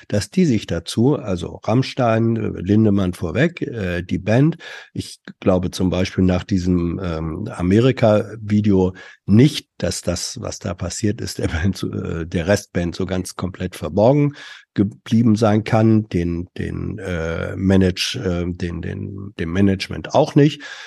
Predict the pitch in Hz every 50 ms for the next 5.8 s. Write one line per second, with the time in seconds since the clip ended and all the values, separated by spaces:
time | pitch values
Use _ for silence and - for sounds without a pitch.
0 | - - - - 95 92 92 90 85 85 85 - - - 113 - - - 104 -
1 | - 98 98 101 98 101 101 95 - - - 98 95 95 92 - 87 87 87 87
2 | 80 82 82 82 80 - - - 92 95 92 - - - 98 95 92 92 - -
3 | 92 - - 82 85 85 87 87 - 82 80 101 110 107 110 120 107 104 - -
4 | 95 110 160 170 160 131 113 107 104 101 98 - - 92 - - 98 92 92 98
5 | 110 120 107 95 - - 95 - - 95 - - 117 117 113 110